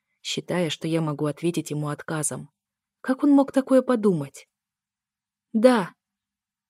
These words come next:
"Да, это значит, ты выйдешь за меня замуж?" "Да". На лице Десмонда появляется сияющая улыбка. Сзади меня вопят Кайли и Джарвис. Кто-то свистит из парней и радостно улюлюкает.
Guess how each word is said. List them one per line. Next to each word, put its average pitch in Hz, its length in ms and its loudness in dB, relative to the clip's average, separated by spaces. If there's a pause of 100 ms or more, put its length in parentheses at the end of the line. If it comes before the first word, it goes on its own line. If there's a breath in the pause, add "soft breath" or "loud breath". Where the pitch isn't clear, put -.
(220)
"Да, 151 400 4
это 170 260 2
значит, 170 400 0
ты 147 100 2
выйдешь 208 320 4
за 220 120 8
меня 208 240 6
замуж?" 151 520 -2 (400)
"Да". 254 420 4 (880)
На 202 120 4
лице 202 340 2
Десмонда 208 500 2
появляется 202 580 2
сияющая 214 640 2
улыбка. 196 580 0 (260)
Сзади 170 320 4
меня 170 320 0
вопят 165 360 -2
Кайли 190 360 0
и 196 160 0
Джарвис. 175 520 -2 (260)
Кто-то 269 280 0
свистит 226 460 0
из 196 120 4
парней 180 460 2
и 185 160 0
радостно 175 480 0
улюлюкает. 165 600 -2